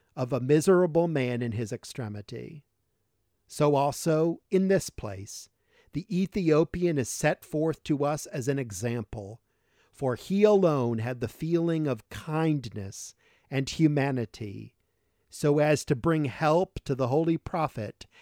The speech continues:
and to rescue him from immediate death and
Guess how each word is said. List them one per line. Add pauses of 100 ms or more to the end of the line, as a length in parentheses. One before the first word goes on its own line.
(140)
and
to
rescue
him (500)
from
immediate
death (340)
and